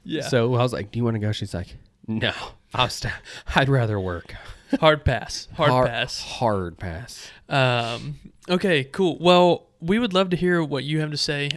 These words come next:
Speaker 1: um, about, about the film. Um, i-,
Speaker 2: If
Speaker 1: if
Speaker 2: you have
Speaker 1: you
Speaker 2: answers, tell us. Give
Speaker 1: Yeah,
Speaker 2: it to
Speaker 1: tell
Speaker 2: me.
Speaker 1: us. If, if you loved it,
Speaker 2: I'll text
Speaker 1: gr-,
Speaker 2: you.
Speaker 1: great. Uh, we are excited for you. We're still trying to decide.
Speaker 2: <laughs> I'll catch up with you in about,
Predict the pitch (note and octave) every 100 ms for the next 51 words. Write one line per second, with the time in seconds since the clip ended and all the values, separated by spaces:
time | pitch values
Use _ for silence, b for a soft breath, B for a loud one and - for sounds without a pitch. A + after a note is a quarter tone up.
0 | - C#3 C3 B2+ - C#3 C3+ - C#3+ C#3
1 | C3+ C3 C#3+ C#3 D3 - C#3+ C3 A#2 -
2 | C3 - B B B B _ D#3+ D3+ -
3 | C3+ A3+ D4+ - G#2 C#3+ G2+ E2+ - -
4 | E2 - E3+ E3 C#3 - E3 C#3 - D#3+
5 | C#3+ F3 D#3 E3 F#3 E3+ C#3+ D3+ F3 G3
6 | A3+ G3 - G2 - C3+ F2 D#3 - C#3
7 | F#3+ D#3+ B2 - - D3 C3 B2 B2 C#3+
8 | F3 D3 - C#3+ D3+ D3+ - D#3 D3+ C3
9 | A#2+ C#3+ D#3 D#3+ - F3 E3+ F3 D#3+ D3
10 | C3 D#3+ D3 C3+ C3 - A#2 C#3+ D#3+ -
11 | C3+ C3 B2+ A2+ A2 G#2 G2 F#2+